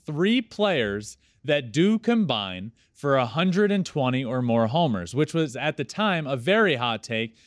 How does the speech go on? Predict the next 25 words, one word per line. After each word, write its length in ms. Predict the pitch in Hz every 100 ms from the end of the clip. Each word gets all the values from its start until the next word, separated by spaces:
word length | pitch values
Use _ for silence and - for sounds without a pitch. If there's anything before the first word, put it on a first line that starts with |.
| _
because 340 | 156 156 190 165
it's 160 | 147
very 480 | 127 139 214 240 220
rarely 680 | 147 147 208 226 180 139 131
been 340 | 113 147 139 127
done 380 | 165 151 127
in 180 | 117 120
history 600 | 120 214 226 - 127 113
of 200 | 104 95
baseball. 520 | 139 127 - 73 60 _ _ _ _ _ -
I 180 | 160
am 180 | 185 165
now 220 | 160 151
absolutely 840 | 135 151 156 135 151 139 214 190 127
buying. 420 | 98 92 92 101
I 140 | 113 165
think 220 | 202 151
they 120 | 135
have 180 | 135 123
a 40 |
chance 320 | - 139 127
of 120 | 123 113
getting 260 | 131 123
to 80 | 113
one 320 | 113 123 120